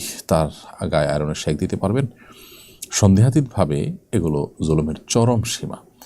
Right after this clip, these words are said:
এগুলোর বিরুদ্ধে কঠোর আইন এবং আইনের শক্ত প্রয়োগ দরকার এবং দৃষ্টান্তমূলক শাস্তি দরকার। দুর্ভাগ্যজনক বিষয় হলো, গৃহকর্মীদের প্রতি নির্যাতনের চিত্র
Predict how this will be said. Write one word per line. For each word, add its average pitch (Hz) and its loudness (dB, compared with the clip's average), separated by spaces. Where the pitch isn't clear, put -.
এগুলোর 123 6
বিরুদ্ধে 113 2
কঠোর 98 -2
আইন 101 2
এবং 117 0
আইনের 73 -2
শক্ত - -4
প্রয়োগ 92 4
দরকার 80 -8
এবং 80 -6
দৃষ্টান্তমূলক 104 -2
শাস্তি - -4
দরকার। - -12
দুর্ভাগ্যজনক 113 2
বিষয় 95 2
হলো, 82 2
গৃহকর্মীদের 131 4
প্রতি 117 0
নির্যাতনের 92 2
চিত্র - -2